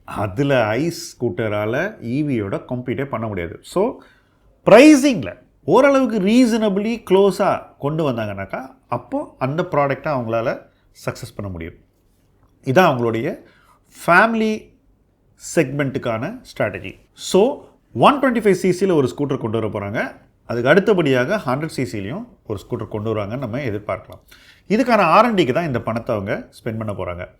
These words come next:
மோட்டார் பைக் செக்மெண்ட்ல இப்போதைக்கு அவங்க போக மாட்டோம்னு தெளிவா சொல்லிட்டாங்க. சரி, இந்த ரவுண்ட்ல ஆயிரம் கோடியை ரைஸ் பண்ணி, ஆர் அண்ட் டிக்கு செலவு பண்ணி, இந்த ரெண்டு ப்ராடக்ட்டையும் கொண்டு வந்தாங்கன்னா, அவங்க அடுத்தது என்ன எக்ஸ்பெக்ட் பண்ணுவாங்கன்னா,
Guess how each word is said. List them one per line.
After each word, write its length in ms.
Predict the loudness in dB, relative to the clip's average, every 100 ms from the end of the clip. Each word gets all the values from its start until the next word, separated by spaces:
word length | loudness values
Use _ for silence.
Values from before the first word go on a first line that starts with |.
| _ _ _ _ _ _
மோட்டார் 480 | -10 2 4 4 2
பைக் 240 | 2 0 0
செக்மெண்ட்ல 400 | -4 -2 -4 -2
இப்போதைக்கு 380 | -2 -2 -4 -4
அவங்க 180 | -6 -8
போக 540 | -4 0 0 0 -4
மாட்டோம்னு 20 |
தெளிவா 500 | -4 -6 -4 -4 -4 -6
சொல்லிட்டாங்க. 420 | -10 -10 -12 -14 -18 _ _
சரி, 320 | -4 -2 -2 -10 _ _ _ -6
இந்த 360 | -4 4 4
ரவுண்ட்ல 600 | 8 6 4 0 -2 -2
ஆயிரம் 360 | 0 4 6 4
கோடியை 280 | 0 2 2
ரைஸ் 260 | 2 0
பண்ணி, 380 | -6 -6 -8 -10 -6
ஆர் 240 | 0 0
அண்ட் 180 | 0 -2
டிக்கு 160 | -4 -6
செலவு 320 | -4 -6 -6
பண்ணி, 240 | -8 -8
இந்த 200 | -6 -2
ரெண்டு 220 | -2 -2 -4
ப்ராடக்ட்டையும் 560 | -2 -4 -4 -4 -6
கொண்டு 280 | -6 -6 -6
வந்தாங்கன்னா, 460 | -8 -8 -8 -10 -12 _ _ _ _ _
அவங்க 260 | _ 0 6
அடுத்தது 340 | 6 4 0
என்ன 200 | 0 0
எக்ஸ்பெக்ட் 300 | -4 -4 -6
பண்ணுவாங்கன்னா, 480 | -6 -8 -8 -10 -10